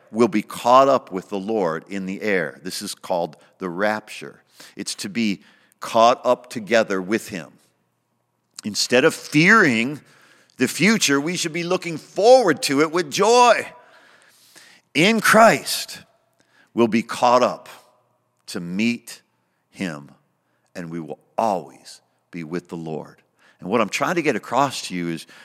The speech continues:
you say, "I thought this was Think Like a Champion. I didn't know this was like a church service."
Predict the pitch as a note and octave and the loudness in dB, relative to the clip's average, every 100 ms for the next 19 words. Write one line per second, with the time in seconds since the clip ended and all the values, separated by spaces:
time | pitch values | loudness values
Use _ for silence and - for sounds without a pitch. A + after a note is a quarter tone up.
0 | _ - B2+ B2+ F3 - D3 A#2 - C#3+ | _ -12 -8 -4 -4 -4 -8 -10 -10 -10
1 | C3 B2 G#2+ - C3+ A2 G#2+ C3+ B2+ C3 | -6 -6 -4 -6 -6 -4 -4 -2 -4 -6
2 | G2+ G2+ A#2 - - B2+ B2+ - A2+ A#2+ | -8 -2 -2 -2 -8 -8 -8 -8 -6 -6
3 | G2+ | -8